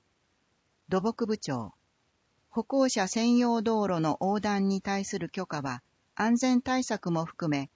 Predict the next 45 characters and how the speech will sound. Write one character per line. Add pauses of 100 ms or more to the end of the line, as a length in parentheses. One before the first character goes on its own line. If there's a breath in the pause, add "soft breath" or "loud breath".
(100)
十
分
に
協
議
し
て
い
き
た
い。 (1300)
問
い。 (680)
子
ど
も
た
ち
が
安
心
し
て
通
学
で
き
る
よ
う
に (200)
事
業
主
と
協
議
で
き
る
か。 (1400)
土
木
部
長。